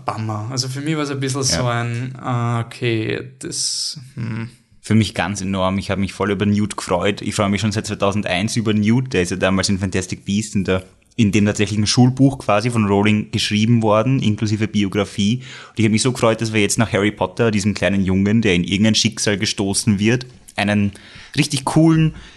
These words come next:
Speaker 2: gewöhnlichen, aber sehr mächtigen, gescheiten Zauberer haben, der halt Tiere mag und sich gut um die kümmert. Und ich hab mir gedacht, das können spannende Geschichten sein.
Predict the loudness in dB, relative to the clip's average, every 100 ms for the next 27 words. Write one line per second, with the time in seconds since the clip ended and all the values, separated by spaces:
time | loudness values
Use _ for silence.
0 | -4 0 4 4 2 4 2 2 0 0
1 | 2 2 2 0 0 0 2 0 -2 -2
2 | 2 2 2 2 2 2 0 0 0 0
3 | -2 -4 -8 2 4 6 4 4 2 0
4 | -2 -2 -2 0 2 2 0 2 4 6
5 | 4 -2 -2 2 4 2 0 -2 0 0
6 | 2 0 0 0 -2 -4 -4 -8 -6 -4
7 | -6